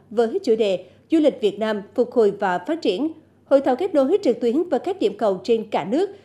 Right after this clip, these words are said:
trong đó có các địa phương trọng điểm về du lịch. Dự hội thảo có Chủ tịch Quốc hội Vương Đình Huệ, Phó Chủ tịch Thường trực Quốc hội Trần Thanh Mẫn. Dự tại điểm cầu thành phố Đà Nẵng có Phó trưởng đoàn chuyên trách đoàn đại biểu Quốc hội thành phố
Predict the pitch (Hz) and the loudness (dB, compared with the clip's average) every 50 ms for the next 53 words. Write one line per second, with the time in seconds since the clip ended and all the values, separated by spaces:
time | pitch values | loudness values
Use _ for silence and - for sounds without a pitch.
0 | _ _ - 269 240 226 226 220 214 311 - - 277 277 - 403 403 330 214 170 | _ _ -2 0 0 0 -2 -2 -2 -4 -4 -4 -4 -4 -4 -4 -2 -2 -2 -4
1 | - - 233 233 220 214 - - 214 180 185 202 170 202 233 - 247 208 180 180 | 0 0 2 2 2 0 -2 -4 -4 -2 -2 -4 -4 -4 -2 0 0 0 0 0
2 | - 240 233 226 202 - - - - _ _ _ _ _ _ _ 262 294 285 277 | -2 -2 0 0 0 -2 -4 -12 -20 _ _ _ _ _ _ _ 0 2 2 4
3 | 277 262 - 269 196 160 208 285 311 - - - - 247 240 233 233 339 370 - | 2 0 0 -2 -2 -2 -2 -2 -4 -8 -14 -6 0 2 2 2 2 -2 -2 -2
4 | 269 - 247 214 220 330 381 370 370 285 208 175 156 185 202 247 240 220 226 196 | -2 0 0 0 0 -2 -4 -2 0 0 0 0 -2 -2 -2 0 0 2 0 0
5 | 180 196 214 196 170 160 160 - - _ _ _ _ _ _ - 247 233 226 240 | 0 -2 0 0 0 0 -2 -6 -12 _ _ _ _ _ _ 2 4 4 4 2
6 | 339 381 381 311 233 233 254 247 - - - 269 240 208 - 247 214 220 - 349 | -2 -2 0 -2 0 2 2 0 0 0 -2 -2 -2 0 0 0 0 0 0 -2
7 | 392 381 349 285 202 180 165 165 - _ - 226 220 202 196 185 - 247 233 220 | -2 0 2 2 2 2 -2 -6 -12 _ -4 -2 -2 -2 -2 -4 -4 -4 -4 -2
8 | 214 226 180 180 247 320 320 - - _ _ _ _ - 220 226 285 254 233 - | 0 -2 -2 0 -2 -4 -6 -8 -14 _ _ _ _ -8 -2 0 0 0 2 0
9 | 277 247 226 240 233 - 285 240 226 233 240 208 190 - 233 226 269 403 - 208 | 0 0 0 -2 -2 -2 -2 0 0 0 -2 -4 -2 0 0 0 0 -2 -4 -4
10 | 190 196 190 165 190 285 339 - - - - _ _ - 254 262 320 427 - - | -4 -4 -4 -4 -4 -6 -6 -8 -12 -20 -20 _ _ -4 -2 -2 -2 -4 -2 -2
11 | 269 240 262 415 - - 254 226 233 285 254 214 196 185 - 262 247 226 226 320 | -2 -2 -2 -6 -4 -2 -2 -2 -2 0 -2 -2 -2 -2 -4 -4 -4 -2 -2 -4
12 | 381 370 - - 254 240 226 220 214 208 233 180 175 - 359 392 381 330 262 190 | -4 -6 -4 -2 -2 -2 0 -2 -2 -2 -2 -2 -2 -2 -4 -4 0 0 -2 -2
13 | 175 - - 202 170 - - 214 214 277 403 | -2 -2 -4 -6 -4 -2 -2 0 0 0 -4